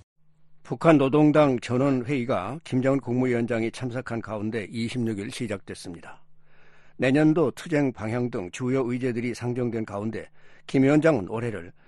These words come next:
위대한 전환의 해라고 자화자찬했습니다. 서울에서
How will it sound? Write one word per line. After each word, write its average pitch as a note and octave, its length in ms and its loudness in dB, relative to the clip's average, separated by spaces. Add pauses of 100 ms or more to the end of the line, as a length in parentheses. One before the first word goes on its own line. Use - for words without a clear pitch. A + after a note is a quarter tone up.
(120)
위대한 A#2+ 460 0
전환의 A#2+ 640 -2
해라고 A2 500 -8
자화자찬했습니다. G2+ 1080 -12 (500)
서울에서 D#3+ 560 2